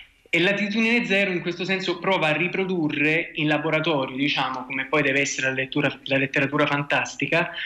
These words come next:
riprova a riprodurre le condizioni di uno scontro con una realtà completamente aliena,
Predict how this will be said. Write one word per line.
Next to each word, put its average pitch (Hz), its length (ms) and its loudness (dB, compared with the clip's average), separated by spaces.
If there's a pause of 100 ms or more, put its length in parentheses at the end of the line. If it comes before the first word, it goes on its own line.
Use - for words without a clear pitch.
(160)
riprova 175 640 2
a - 80 0
riprodurre 190 500 2
le 165 120 0
condizioni 190 1120 0 (140)
di 180 240 -6
uno 190 200 0
scontro 190 640 0
con 175 100 0
una 165 180 2
realtà 160 400 0
completamente 165 640 0
aliena, 156 640 0